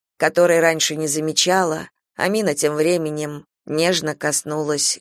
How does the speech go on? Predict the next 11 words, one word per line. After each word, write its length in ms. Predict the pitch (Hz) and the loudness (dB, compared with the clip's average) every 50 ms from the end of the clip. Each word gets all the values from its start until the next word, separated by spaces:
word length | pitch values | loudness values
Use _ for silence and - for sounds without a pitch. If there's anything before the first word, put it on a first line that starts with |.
| _ | _
губами 600 | - 143 156 160 147 139 156 156 151 151 151 147 | -10 -4 -2 -2 -2 0 0 0 0 0 -2 -6
моих 380 | 143 143 143 139 139 143 143 139 | -6 -6 -4 -4 -6 -6 -8 -8
губ. 500 | 131 - 160 139 - _ - - - _ _ _ _ _ _ _ _ _ _ _ _ _ _ | -4 -2 -2 -2 -2 _ -16 -20 -20 _ _ _ _ _ _ _ _ _ _ _ _ _ _
Потом 360 | - 202 196 196 202 196 180 156 | -2 0 0 2 2 2 2 2
уложила 500 | 151 156 156 147 147 156 160 156 151 151 | 2 0 0 0 0 2 2 2 2 0
меня 300 | 151 151 151 151 151 151 | -2 -4 -4 -4 -4 -4
на 120 | 147 139 | -4 -6
кровать 640 | 143 147 147 147 143 147 151 170 - - - - - _ _ _ _ _ _ _ _ - | -6 -4 -4 -2 0 0 -2 -2 -2 -6 -10 -12 -12 _ _ _ _ _ _ _ _ -6
и 100 | 165 156 | -4 -2
снова 640 | - - 156 156 170 185 185 160 160 151 151 - _ _ _ _ _ | -2 -2 -2 0 0 0 0 0 -2 -4 -4 -6 _ _ _ _ _
поцеловала. 840 | - 160 - - - 151 147 147 143 139 143 123 123 131 98 - | -4 -2 -2 -2 -2 -2 0 0 -2 -2 -2 -4 -4 -6 -10 -14